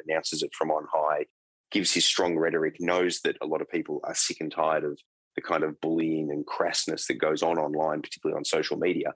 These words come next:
So he sort of plays into that sentiment, but then doesn't necessarily have the substance to back it up that you might like. Or in my case, I, I would like, you know, I like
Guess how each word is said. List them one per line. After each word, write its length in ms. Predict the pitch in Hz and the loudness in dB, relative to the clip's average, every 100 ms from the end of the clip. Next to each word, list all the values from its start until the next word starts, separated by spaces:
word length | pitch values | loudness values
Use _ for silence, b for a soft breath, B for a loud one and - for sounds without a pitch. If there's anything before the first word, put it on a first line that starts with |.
| _ _ _ | _ _ _
So 120 | - | 0
he 60 | 104 | 2
sort 160 | - 92 | 2 0
of 120 | - | -2
plays 360 | - 117 113 104 | 0 2 2 0
into 220 | 104 92 | -2 0
that 200 | 87 87 | -2 0
sentiment, 480 | - 98 92 78 - _ _ _ | -2 -4 -4 -6 -8 _ _ _
but 80 | 87 | -2
then 160 | 95 90 | 0 2
doesn't 240 | 90 90 | 0 -2
necessarily 640 | 76 - 85 90 85 82 | -6 -4 -2 0 2 2
have 200 | 80 82 | 0 -2
the 80 | - | 0
substance 600 | - - 90 - 87 80 | 0 0 0 -2 -6 -6
to 100 | - | -8
back 300 | - 85 - | -2 0 2
it 60 | 85 | 2
up 220 | 90 - - _ _ - | 2 0 -10 _ _ -8
that 120 | - 80 | -6 -6
you 140 | 82 | -2
might 240 | 82 76 | 0 2
like. 400 | 85 104 90 - - _ _ | 2 2 0 -4 -12 _ _
Or 180 | 90 87 | -2 0
in 100 | 85 | 0
my 180 | 87 247 | 2 0
case, 360 | - - 95 - - | 0 -4 -4 -6 -4
I, 220 | 104 - | -2 2
I 40 | 170 | 2
would 220 | 214 104 | 0 -2
like, 280 | 85 69 - - | 0 -2 -2 -4
you 80 | 92 | 0
know, 100 | 98 | 2
I 80 | |
like 480 | 110 87 95 180 - | 2 2 2 0 -2